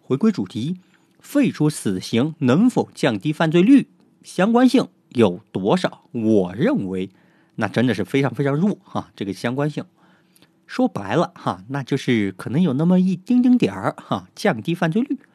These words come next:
但是呢，这一点点小到可以忽略，小到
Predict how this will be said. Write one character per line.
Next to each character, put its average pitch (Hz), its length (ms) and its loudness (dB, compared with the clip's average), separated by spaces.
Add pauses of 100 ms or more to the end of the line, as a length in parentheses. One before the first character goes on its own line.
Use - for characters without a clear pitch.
(480)
但 196 140 0
是 202 120 2
呢， 247 280 4
这 202 160 0
一 160 140 -2 (120)
点 127 340 2
点 226 220 -2 (240)
小 95 340 -4
到 98 360 0 (140)
可 - 180 -2
以 120 120 -2
忽 - 300 -2
略， 247 240 2 (380)
小 98 320 -8
到 92 400 -2